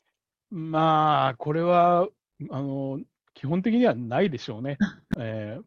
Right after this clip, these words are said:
Speaker 1: まあ、やってお母さんの気休めにはなるかもしれないですけど、
Speaker 2: うんうんうん。
Speaker 1: それをやったから早いかどうかっていうものではないです。っていうのは、これは神経の発達によってですね、
Speaker 2: うん。
Speaker 1: あの、運動し-、運動を司る神経が発達してくることによってできるようになるんで、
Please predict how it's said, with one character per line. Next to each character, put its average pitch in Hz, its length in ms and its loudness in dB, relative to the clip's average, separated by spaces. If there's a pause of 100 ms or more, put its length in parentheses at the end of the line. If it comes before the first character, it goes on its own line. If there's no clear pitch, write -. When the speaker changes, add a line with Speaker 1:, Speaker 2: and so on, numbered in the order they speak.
(180)
Speaker 1:
ま 135 80 -2
あ、 - 40 -4
や 139 140 2
っ 147 60 0
て - 160 0
お 202 160 4
母 220 180 4
さ 214 140 0
ん 185 60 0
の 160 80 0
気 - 120 -4
休 190 220 2
め 247 100 4
に 269 100 4
は 214 100 4
な 165 100 4
る 156 80 0
か 143 100 -4
も 135 80 -4
し 127 140 -8
れ 135 100 -2
な 135 60 0
い 131 60 0
で 127 40 -4
す 269 40 -2
け 285 40 4
ど、 277 60 8
Speaker 2:
う 277 60 8
ん - 0 -
う - 20 6
ん - 20 6
う 247 40 4
ん。 - 20 6
Speaker 1:
そ 240 80 6
れ 208 80 6
を - 20 4
や 220 80 8
っ 208 60 2
た 214 100 0
か 214 80 4
ら 185 60 4
早 165 260 2
い 190 80 0
か 165 120 -2
ど 156 120 -2
う 143 60 -4
か 147 120 -8
っ 135 40 -10
て - 140 -16
い - 20 -8
う - 20 -8
も 151 80 -6
の 156 80 -2
で 139 80 -4
は 120 140 -4
な 127 80 -4
い 117 60 -4
で - 20 -6
す。 - 120 -20
っ - 100 -20
て 254 100 2
い - 20 4
う - 20 6
の 233 60 6
は、 175 80 4
こ - 100 0
れ 196 60 6
は 214 240 6 (500)
神 302 220 6
経 226 160 6
の 160 100 2
発 165 300 0
達 233 260 0
に 233 720 -2
よ 202 120 4
っ 190 40 -8
て - 140 -4
で 131 100 0
す 127 100 -10
ね、 143 200 -4 (240)
Speaker 2:
う - 20 2
ん。 180 60 4
Speaker 1:
あ 151 40 0
の、 156 100 2
運 196 180 2
動 214 140 4
し-、 370 120 -6
運 220 200 0
動 214 160 6
を 202 60 2
司 202 320 0
る 208 220 2
神 202 260 -6
経 156 140 0
が 135 80 -4
発 - 240 -6
達 214 160 -6
し - 60 -20
て 254 80 -2
く 277 120 0
る 262 120 2
こ 254 100 0
と 240 160 -2
に 233 60 0
よ 226 80 -2
っ - 20 -18
て 202 120 0
で 170 140 2
き 196 120 -4
る 180 60 0
よ 156 100 4
う 131 40 2
に 127 60 -2
な 131 80 -2
る 123 100 -2
ん 117 80 -6
で、 123 220 -2